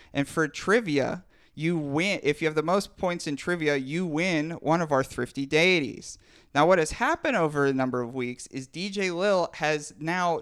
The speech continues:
two deities. So,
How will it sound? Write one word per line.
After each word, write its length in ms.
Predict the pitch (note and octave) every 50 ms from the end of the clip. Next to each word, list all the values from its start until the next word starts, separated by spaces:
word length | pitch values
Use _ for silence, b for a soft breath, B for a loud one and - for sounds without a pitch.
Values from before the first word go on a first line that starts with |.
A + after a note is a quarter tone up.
| - -
two 640 | - - - G#3+ A3+ A#3 B3 C4+ C4+ C4 C4+ A#3+ - - D3+
deities. 800 | D3+ E3+ F3+ G3+ A3 A#3+ A#3+ G#3+ E3+ C#3 - - - - - - - b b b b b b b b b b b
So, 640 | - - - F3+ F3 F3 E3+ F3 F3 E3 -